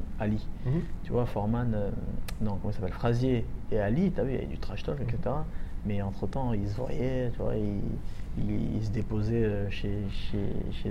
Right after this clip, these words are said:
Speaker 1: eux, les uns, les, l'un et l'autre. Ça, c'est le sport, hein, tu sais, on est dans un ring, on est là pour divertir le public, on, on donne aux, aux spectateurs, euh, ce qu'ils veulent, ce
Speaker 2: Mhm.
Speaker 1: qu'ils veulent. Mais voilà, on n'est pas des animaux non plus, tu vois.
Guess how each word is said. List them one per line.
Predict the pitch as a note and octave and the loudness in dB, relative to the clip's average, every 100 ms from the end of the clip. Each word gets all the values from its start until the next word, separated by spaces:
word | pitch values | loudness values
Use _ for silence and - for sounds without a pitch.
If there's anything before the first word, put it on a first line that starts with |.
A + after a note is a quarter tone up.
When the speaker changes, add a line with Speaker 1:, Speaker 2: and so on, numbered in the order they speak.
| G2+ | 0
Speaker 1:
eux, | C3 | 0
les | A2+ G#2 | 2 0
uns, | G#2+ | 0
les, | A2 G2+ G2+ A2 A2 A2+ | 0 0 -2 -2 -2 0
l'un | A2+ G2+ | 2 2
et | |
l'autre. | A#2 E3 - - - - - - - - - - - | 2 2 -2 -4 -4 -4 -4 -4 -6 -4 -4 -2 0
Ça, | C#3+ | 2
c'est | C#3+ A2+ | 2 2
le | |
sport, | - F3+ D3 | 4 4 6
hein, | C3 A#2+ | 4 2
tu | - | 2
sais, | A2+ | 2
on | G#2+ G2+ | 2 0
est | F2+ | 0
dans | G2 F#2 | 0 2
un | G2 | 2
ring, | A#2+ A#2 | 2 2
on | G2 | 2
est | |
là | G2 - | 0 0
pour | F#2+ | -2
divertir | G#2+ G#2 - G2+ | 0 0 0 -2
le | - | -2
public, | F#2+ A2 B2+ - - - | 0 2 2 0 -2 -2
on, | G#2+ G#2 G#2 G#2+ | -2 -2 -2 -2
on | G#2 | -2
donne | G#2+ G#2 | 0 0
aux, | G#2 G2+ G#2 - A2+ | 0 -2 -2 -2 -2
aux | |
spectateurs, | - - - G#2 A#2+ | -2 -2 -2 -2 0
euh, | G#2+ F2+ G2+ - - - | 0 0 -2 -4 -2 -4
ce | - | -2
qu'ils | A2 | -2
veulent, | G2 G2 F2 - | 0 0 -2 -2
ce | A#2+ | 0
Speaker 2:
Mhm. | C#3+ | 0
Speaker 1:
qu'ils | G2 | 4
veulent. | D#3 F#3+ - - - - - - - | 4 4 0 -4 -4 -4 -4 -4 -2
Mais | G#2+ G#2+ G2+ G2 G2 G2 | 2 4 4 2 2 2
voilà, | A2+ A#2 | 2 2
on | |
n'est | E2+ - | 0 -2
pas | G2+ | -2
des | G#2 | 2
animaux | G#2+ A2 A2+ | 2 4 4
non | A2+ | 2
plus, | A#2+ C#3+ A2 - - - | 2 0 -2 -2 -4 -4
tu | |
vois. | A2 | -4